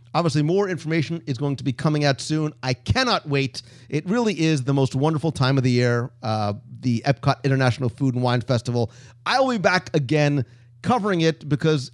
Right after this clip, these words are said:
it's what I love to do. Bring your stretchy pants, get your gift card, and, uh, maybe I'll do another walk. It's been a couple of years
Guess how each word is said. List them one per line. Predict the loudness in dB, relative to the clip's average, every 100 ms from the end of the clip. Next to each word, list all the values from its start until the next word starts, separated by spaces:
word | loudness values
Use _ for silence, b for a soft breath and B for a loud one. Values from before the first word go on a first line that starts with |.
| -2
it's | -2 -4 -16 -4
what | 0 0 0
I | 0
love | 2 0 -2
to |
do. | 0 0 0 -4 b b -2
Bring | 0 2
your | 0
stretchy | 2 0 0 0
pants, | 0 2 0 -4 b b -2
get | -2 0
your | 0
gift | 2 0
card, | 0 0 2 0 -2
and, | -2 0 0
uh, | 0
maybe | 0 -2 -2
I'll | -2
do | -2
another | 0 0 0
walk. | 0 -2 -4
It's | -2
been | -2
a |
couple | 0 -2 -2
of | -2
years | -2 -4 -8